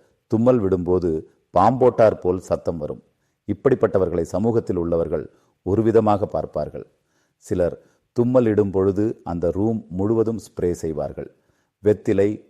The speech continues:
பாக்கு போட்டுவிட்டு ஒருவர் தும்மல் விட்டதின் விளைவு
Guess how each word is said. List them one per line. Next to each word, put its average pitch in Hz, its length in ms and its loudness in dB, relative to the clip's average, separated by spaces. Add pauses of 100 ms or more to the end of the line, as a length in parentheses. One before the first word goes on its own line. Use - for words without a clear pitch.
(180)
பாக்கு - 320 2
போட்டுவிட்டு 87 600 -4 (460)
ஒருவர் 117 380 4
தும்மல் 113 340 0
விட்டதின் 90 480 -2
விளைவு 90 320 2